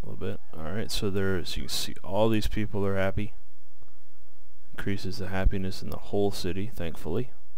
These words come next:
Uh, there is a, oh, the, why is this red? Not enough shoppers.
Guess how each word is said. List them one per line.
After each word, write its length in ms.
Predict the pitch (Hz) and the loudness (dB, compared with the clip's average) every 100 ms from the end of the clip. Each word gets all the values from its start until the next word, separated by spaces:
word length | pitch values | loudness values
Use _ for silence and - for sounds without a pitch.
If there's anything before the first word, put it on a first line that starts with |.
| - - - - - - - - - - - - - - | 0 0 0 0 0 0 0 0 0 0 0 0 0 0
Uh, 300 | - - - - | 0 0 0 0
there 220 | 92 85 | 0 0
is 480 | - 95 95 92 - - - - | 0 0 0 0 0 0 0 0
a, 380 | - 85 85 82 - | 0 0 -2 -2 -2
oh, 220 | - 98 | -2 0
the, 180 | 90 80 | 0 0
why 140 | - 98 | 0 0
is 160 | 101 | -2
this 200 | 101 - | -2 0
red? 280 | 78 76 - - - - - - - - - - - - - - - - - - - | 0 0 0 0 0 0 0 0 0 0 0 0 0 0 0 0 0 0 0 0 0
Not 180 | - 98 | 0 0
enough 340 | 98 101 95 | 0 0 0
shoppers. 680 | - - 127 147 - - - | 0 0 0 0 0 0 0